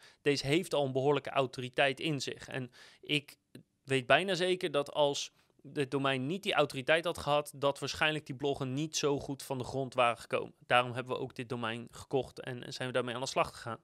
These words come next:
Maar het is natuurlijk wel heel belangrijk om te weten dat alle linken die naar dit domein gingen, die hebben we gewoon geredirect naar de homepage. Hè, er is geen enkel artikel wat ook maar één externe link naar het artikel zelf heeft. Alles gaat gewoon naar de homepage en die verdeelt het dan naar de artikelen die er toevallig op de homepage staan.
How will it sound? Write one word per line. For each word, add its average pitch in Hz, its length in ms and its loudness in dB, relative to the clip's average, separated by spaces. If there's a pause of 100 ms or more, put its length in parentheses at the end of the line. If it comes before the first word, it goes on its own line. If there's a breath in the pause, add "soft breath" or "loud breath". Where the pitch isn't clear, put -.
(360 loud breath)
Maar 135 240 6
het 117 160 -8
is 202 80 2
natuurlijk 139 280 -4
wel 208 180 8
heel 180 140 4
belangrijk 147 320 4
om 139 120 -6
te - 100 -12
weten 131 280 -2
dat - 140 -14 (120)
alle 220 280 6
linken 165 540 2 (300 soft breath)
die 156 120 -2
naar 160 140 2
dit 147 140 -2
domein 170 340 2
gingen, 131 360 -4 (300 loud breath)
die 147 100 0
hebben 170 200 2
we 165 60 2
gewoon 190 240 2
geredirect 139 640 2
naar 139 120 -2
de 131 60 4
homepage. 151 680 2 (320 soft breath)
Hè, 143 120 2
er 175 140 0
is 143 100 -2
geen 151 240 -6
enkel 240 380 2
artikel 202 580 0 (200 loud breath)
wat 143 260 0
ook 185 140 2
maar 147 220 0
één 240 460 0 (280 soft breath)
externe 185 520 2
link 180 280 -2
naar 170 100 4
het 160 140 0
artikel 151 380 -4
zelf 151 340 4
heeft. - 280 -10
Alles 214 280 6
gaat 190 200 0
gewoon 180 140 -4
naar 160 100 0
de 139 60 4
homepage 170 580 2
en 139 160 -4
die 165 180 -8
verdeelt 156 360 0
het - 100 -20
dan 143 200 4
naar 135 180 0
de 135 120 0
artikelen 139 460 -6
die 127 140 -6
er 131 140 -2
toevallig 143 420 2
op 131 100 -4
de 139 60 -2
homepage 135 420 0
staan. - 320 -4